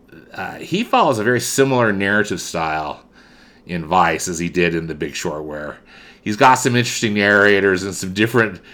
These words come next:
different things that he employs to get his, uh, points across. And it's, it's really, I think it's, the filmmaking is really, uh,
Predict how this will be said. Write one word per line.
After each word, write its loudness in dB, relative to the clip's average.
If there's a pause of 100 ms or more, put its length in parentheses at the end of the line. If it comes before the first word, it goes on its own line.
(160)
different 0
things -4
that -4
he -2
employs 0 (420)
to -4
get 0
his, -6 (360)
uh, -14 (440)
points 0
across. -8 (800)
And -2 (420)
it's, -4 (160)
it's 2
really, 2 (540)
I 2
think -4
it's, -2 (160)
the -6
filmmaking 0
is -2
really, 2 (1080)
uh, -16